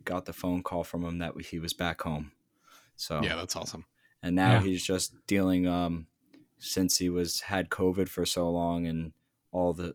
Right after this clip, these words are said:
Speaker 1: all the side effects and the post-covid side effects and everything like that, he's just dealing with now, and he's working through it.
Speaker 3: Well, that's
Speaker 2: Right on.
Speaker 3: good to, that's good to hear. Yeah, that's, uh, affected a lot of people <laughs>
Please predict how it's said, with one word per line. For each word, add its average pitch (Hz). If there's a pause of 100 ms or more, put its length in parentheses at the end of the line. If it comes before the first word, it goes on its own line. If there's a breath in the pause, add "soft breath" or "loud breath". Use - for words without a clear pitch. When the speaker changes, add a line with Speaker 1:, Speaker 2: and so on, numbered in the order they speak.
Speaker 1:
all 90
the -
side 82
effects -
and 78
the 78
post-covid 80
side 78
effects 78
and 78
everything 76
like 73
that, 73
he's 76
just -
dealing 73
with 71
now, 71
and 143
he's - (400)
working 82
through 78
it. 76 (2250)
Speaker 3:
Well, 143
that's -
Speaker 2:
Right 175
on. 156
Speaker 3:
good 151
to, -
that's 151
good 151
to 131
hear. 131
Yeah, 117
that's, -
uh, 110 (1160)
affected 139
a 113
lot 120
of 113
people 135
<laughs> -